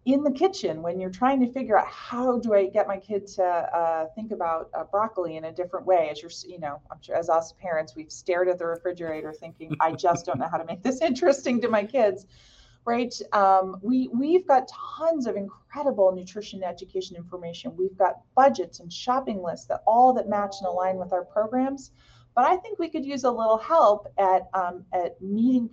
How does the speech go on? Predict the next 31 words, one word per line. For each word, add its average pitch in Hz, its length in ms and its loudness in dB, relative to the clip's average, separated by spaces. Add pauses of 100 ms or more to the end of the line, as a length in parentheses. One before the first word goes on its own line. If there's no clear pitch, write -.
(120)
parents 202 600 -4
in 208 160 -4
that 185 200 -4
moment. 160 580 -8
And 190 200 -4
so 185 380 6
that's 214 260 2
a - 40 -10 (300)
perfect 285 380 0
place 175 220 -4
for 170 160 -10
industry 156 640 -16 (400)
to 196 100 -10
step - 380 -2
forward 190 520 -4 (120)
and, 165 520 -6 (120)
uh, 165 140 0
show 240 260 -2
us 269 180 2
how 262 140 0
it's 254 180 -6
done. 220 480 0 (140)
And 170 560 -6
I 175 80 -4
think 185 260 -14
we, 180 420 -6
uh, 160 360 0
we 214 140 -2
just 226 280 -8
wanna, 170 400 2 (280)
um, 165 360 -4